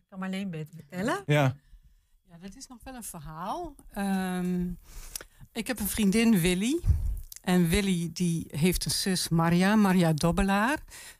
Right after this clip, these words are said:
Speaker 3: En Maria, die, eh, had het idee om samen met haar vriendin Nicole Martens, ehm, iets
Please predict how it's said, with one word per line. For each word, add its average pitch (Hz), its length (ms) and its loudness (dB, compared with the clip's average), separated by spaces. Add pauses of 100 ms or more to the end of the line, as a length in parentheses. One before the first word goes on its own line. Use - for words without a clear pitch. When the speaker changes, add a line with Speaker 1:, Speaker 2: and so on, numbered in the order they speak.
Speaker 3:
En 180 260 4
Maria, 214 640 0 (640)
die, 185 460 2
eh, 165 400 2
had 196 140 0
het 185 120 -2
idee 190 420 0
om 185 100 0
samen 220 480 0
met 180 120 2
haar 180 360 2
vriendin 220 720 4
Nicole 180 420 4
Martens, 226 840 0
ehm, 175 680 4 (560)
iets - 280 0